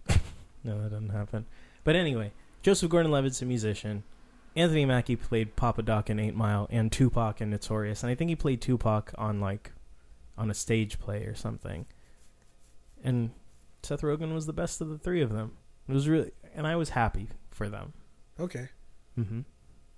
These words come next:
Speaker 1: But that's when, uh, his, his shrooms start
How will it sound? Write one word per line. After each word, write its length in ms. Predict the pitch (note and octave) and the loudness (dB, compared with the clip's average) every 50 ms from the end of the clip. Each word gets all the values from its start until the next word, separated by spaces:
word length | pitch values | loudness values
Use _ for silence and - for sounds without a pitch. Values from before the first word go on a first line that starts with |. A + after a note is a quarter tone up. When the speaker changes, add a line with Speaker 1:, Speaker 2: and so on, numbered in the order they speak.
| - - - | -20 -8 -6
Speaker 1:
But 100 | - A#2 | -2 0
that's 220 | A#2 A#2+ A2+ - - | 2 0 0 0 -2
when, 240 | A#2 A2 G#2+ G#2+ | -2 -2 0 -2
uh, 260 | G#2+ G#2 G#2 G#2 G#2 G#2 - | -2 -2 -2 -2 -4 -4 -4
his, 400 | - A2+ G2+ G#2 G2+ G#2 - - - - - - - - - | -4 -2 -2 -2 -4 -6 -10 -14 -16 -16 -18 -20 -16 0 2
his 140 | C3 B2 - | 4 4 4
shrooms 600 | - - A#2+ A#2+ A#2 G#2+ G#2 G#2+ A2 - - - - - | 0 -2 0 0 2 0 0 -2 -6 -8 -10 -12 -16 -18
start 420 | - - - - A2 G#2 G#2 - | -18 -6 -2 0 2 2 0 -2